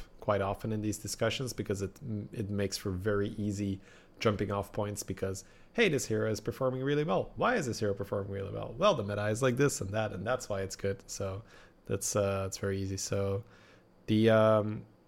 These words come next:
I, I think there's a, there's a bit of a pattern where it's not like soup-, it's not like every hero, but, um, if you were to look at some heroes that you would not expect to be in this, let's say, top ten,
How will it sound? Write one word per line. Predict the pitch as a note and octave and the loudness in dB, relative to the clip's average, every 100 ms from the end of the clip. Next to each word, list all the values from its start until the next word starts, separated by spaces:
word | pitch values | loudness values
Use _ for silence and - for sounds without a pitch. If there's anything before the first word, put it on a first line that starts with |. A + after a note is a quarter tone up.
| _ _ | _ _
I, | D#3 D#3 | 8 10
I | |
think | E3+ B3+ C#4+ | 10 8 4
there's | D4 A#3 - | 4 2 4
a, | D3+ C3 A#2+ | 6 6 4
there's | B2+ C3+ B2+ | 2 2 2
a | |
bit | G#2 - D3 | 0 0 2
of | F3 | 2
a | E3+ | 0
pattern | - - - G#2 A2+ G#3 D4 D#4+ D#4 - - | -6 -12 -6 0 2 2 0 -4 -8 -14 -10
where | E3+ D#3 | 0 0
it's | D3 G#3+ | 2 2
not | C#4+ C#4 | 2 4
like | A3 - | 2 2
soup-, | - - D#3 - | -4 0 0 0
it's | C#3 A#2 | -4 0
not | A3 | 4
like | B3 - | 4 6
every | B2+ B2 D3 | 6 6 4
hero, | C#3+ D#3 F3 A3 | 0 2 2 2
but, | F3+ A2+ G#2+ - - - - - - | 2 2 2 -4 -18 -20 -20 -20 -8
um, | - G#2 G2+ G#2 | 0 2 2 0
if | - - | -2 2
you | A3 | 2
were | C#4 C#4 | 2 2
to | D#3+ | 2
look | A2+ G#2+ A#2+ - A2+ | 4 4 2 0 2
at | A2+ A2 - - - - - | 2 2 -6 -12 -20 -20 -14
some | - - B2+ | -4 0 0
heroes | - C3 E3 E3 | 4 6 6 6
that | C3 B2 B2+ | 6 6 4
you | A#2 | 4
would | B2 | 2
not | B2 A#2 | 2 2
expect | G2+ - - - - A#2 - - - | 2 0 0 0 2 2 0 -12 -8
to | A2 | -2
be | G#2+ G#2 | 0 0
in | G2 | 0
this, | G2 F#2+ - G2+ | -2 -4 -4 -2
let's | F#2+ | -2
say, | - G2 | -2 -2
top | - G2 F#2 | -4 -6 -6
ten, | - G2+ G2 G#2+ | -4 -2 -2 -6